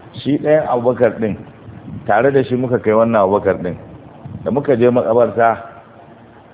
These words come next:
ya fito, ya ga zai fara man magana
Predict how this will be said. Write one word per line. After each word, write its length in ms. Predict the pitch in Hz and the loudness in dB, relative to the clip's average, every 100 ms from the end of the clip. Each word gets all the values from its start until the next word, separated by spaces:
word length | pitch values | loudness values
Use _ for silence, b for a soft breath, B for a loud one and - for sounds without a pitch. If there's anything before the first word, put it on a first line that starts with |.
| - - - - - | -20 -20 -20 -14 -2
ya 140 | 104 | 0
fito, 460 | 110 113 117 113 - - - - - - - - - - - - - - - - - - | 0 0 2 2 0 -10 -20 -20 -20 -20 -20 -20 -20 -16 -12 -12 -14 -20 -20 -16 -12 0
ya 160 | 107 120 | 0 4
ga 140 | 127 | 2
zai 180 | 123 135 | 4 2
fara 260 | 123 120 120 | 4 2 2
man 160 | 117 113 | -2 -2
magana 320 | 104 113 | 0 0